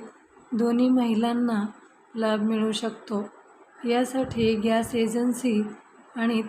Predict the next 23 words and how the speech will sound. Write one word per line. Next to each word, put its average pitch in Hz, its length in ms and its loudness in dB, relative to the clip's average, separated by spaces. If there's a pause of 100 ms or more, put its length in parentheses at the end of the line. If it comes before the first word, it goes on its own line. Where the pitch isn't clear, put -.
तेल 240 200 2
कंपन्यांकडून 226 1000 0
पडताळणी 226 760 0
केली 214 420 0
जाते. 214 420 -2 (680)
पात्रता 247 520 -2
निकष, 220 400 -2 (680)
कुटुंबातील 254 760 2
प्रत्येक 247 520 -2 (120)
महिला 247 300 2
ही 220 420 0 (440)
अठरा 240 360 0
वर्षांपेक्षा 240 880 -2
जास्त 220 440 -4
वयाची 226 680 0 (440)
असावी 220 460 0 (600)
आणि 240 280 2
तिचे 254 380 0
नाव 233 300 2 (460)
आधार 233 300 0
कार्ड, 226 320 0
रेशन 226 420 0
कार्ड 226 320 0